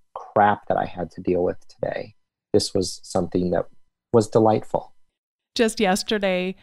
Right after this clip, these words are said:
Speaker 2: <laughs> my son came up. Usually they don't, quote unquote, "bother us" while we're doing our work 'cause they're doing remote school, and so they do their things and we do our things. And yet, when they do,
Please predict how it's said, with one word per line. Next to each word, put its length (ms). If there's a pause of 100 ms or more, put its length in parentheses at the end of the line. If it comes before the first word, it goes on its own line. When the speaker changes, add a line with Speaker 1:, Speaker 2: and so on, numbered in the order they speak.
(180)
Speaker 2:
<laughs> 220
my 280
son 460
came 260
up. 160 (300)
Usually 560
they 260
don't, 460 (320)
quote 280
unquote, 460
"bother 340
us" 280
while 220
we're 360 (280)
doing 260
our 180
work 320
'cause 200
they're 340 (280)
doing 260
remote 320
school, 340
and 140
so 120
they 140
do 140
their 180
things 380
and 220 (400)
we 100
do 160
our 220
things. 320 (260)
And 180
yet, 720
when 540
they 180
do, 500